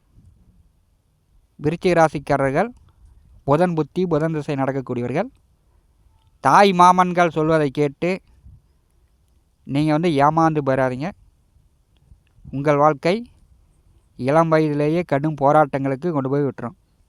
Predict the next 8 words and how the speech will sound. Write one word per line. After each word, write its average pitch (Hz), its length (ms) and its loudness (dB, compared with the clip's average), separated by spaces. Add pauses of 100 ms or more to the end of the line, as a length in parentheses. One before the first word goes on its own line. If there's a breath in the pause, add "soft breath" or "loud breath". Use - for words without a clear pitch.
(280)
சுக்கிர 240 260 6 (100)
பகவான் 220 380 4
நட்பு. 175 300 -4 (1700)
விருச்சிக 196 400 0 (100)
ராசிக்காரர்களுக்கு 170 800 0 (100)
சுக்கிர 180 240 -2 (100)
பகவான் 160 360 4
நட்பு. 135 340 -6